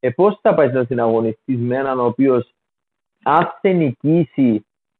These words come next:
η μάνα μου θα τον αναφέρει την άλλη μέρα που κάθεται σπίτι σαν νοικοκυρά. Καταλαβες, τι, τι, τι τεράστιο impact θα έχει.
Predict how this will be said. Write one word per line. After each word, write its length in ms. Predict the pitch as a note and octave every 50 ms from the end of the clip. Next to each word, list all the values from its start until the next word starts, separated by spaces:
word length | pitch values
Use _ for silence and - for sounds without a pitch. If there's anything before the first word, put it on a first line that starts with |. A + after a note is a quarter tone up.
| _ _ _ _ _ _ _ _ _ _ _ _ _ _ _ _ _
η 120 | - D3 C3
μάνα 420 | A#2+ C3+ C#3+ D#3 E3+ F3 F3 E3+
μου 200 | D#3+ D#3 D3 C#3
θα 160 | - - C3+
τον 140 | B2+ C3+ C3+
αναφέρει 500 | C#3 C3 C3 B2 - D3+ D3+ D#3 D#3+ D3
την 100 | C3 B2
άλλη 240 | B2 B2 A#2+ A#2+ A#2
μέρα 380 | A#2 A#2 A#2+ B2 B2 A#2+ A#2 G#2+
που 60 | A2
κάθεται 440 | A#2+ A#2+ A#2+ B2+ A#2 A2 A2 G#2+ -
σπίτι 280 | - B2+ A#2+ A#2 A#2 -
σαν 120 | C3 B2
νοικοκυρά. 800 | B2+ A#2+ A#2+ A#2+ A#2 A2+ A#2 A#2 A#2 A#2 A#2 A2+ A2 - - _ _ _ _ _ _ _ _ _ _ _
Καταλαβες, 640 | - - G#2 A#2+ B2 B2+ C3 C3 D3 D3 C3 - - -
τι, 120 | - A#2
τι, 380 | - _ C#3+ C#3+ - _ - F3+ - _
τι 120 | - F#3+
τεράστιο 640 | - - G3+ F3+ F3 F#3 F#3+ F#3 F#3+ - - F3 D3+
impact 500 | D#3+ E3+ G3 G#3 G3 G3+ - F#3 D3+ - -
θα 80 | - A#2
έχει. 260 | A2+ A2+ A2+ A2+ -